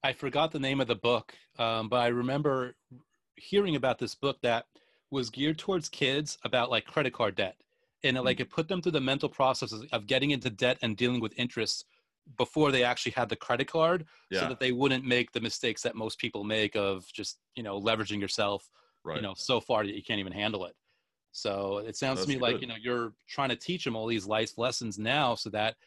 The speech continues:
Speaker 1: he doesn't fall into those usual traps and doesn't fall for the usual societal programming or anything like that, and can actually be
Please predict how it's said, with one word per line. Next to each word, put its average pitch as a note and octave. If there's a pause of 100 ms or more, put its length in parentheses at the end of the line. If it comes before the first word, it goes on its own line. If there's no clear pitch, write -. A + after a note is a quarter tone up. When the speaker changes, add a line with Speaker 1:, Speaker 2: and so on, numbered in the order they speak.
(140)
Speaker 1:
he B2
doesn't B2+
fall B2
into A#2+
those A#2
usual A#2
traps C3+
and A#2
doesn't G#2+
fall A#2
for G#2+
the A2 (320)
usual B2+
societal A#2+
programming C3
or A#2
anything A#2
like A2
that, C3
and B2
can B2+
actually A#2
be A#2+